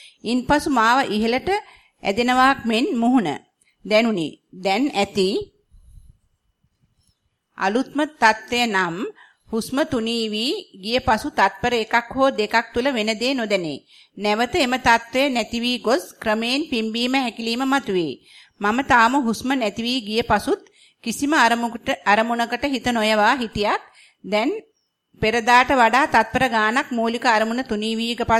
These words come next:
ගිය පසු සිටිය හැකි නමුත් නැවත මම බල-,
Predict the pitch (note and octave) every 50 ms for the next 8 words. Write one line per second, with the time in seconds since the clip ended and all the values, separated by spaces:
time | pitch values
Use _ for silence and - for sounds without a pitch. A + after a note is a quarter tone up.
0 | A3 A3 - G#3+ F3 G#3 G#3+ A#3+ A#3 A#3 - _ - F#3+ F3+ F#3 F#3 - G3+ F#3+
1 | A3 G4+ B4 - - - - - - _ _ - - A#3+ A#3 - C4 D4+ D4+ C4
2 | G#3+ - - C4 A#3 G3 F#3+ G3+ A3+ F4+ F4+ C4+ A3 F#3+ G3 G#3+ A#3 A3+ - -
3 | D#4 D#4+ C4+ B3+ G#3 G#3 G3+ G#3+ A#3+ C4+ A#3+ G#3+ F#3+ G3 G3+ G#3 A3 A3+ G#3+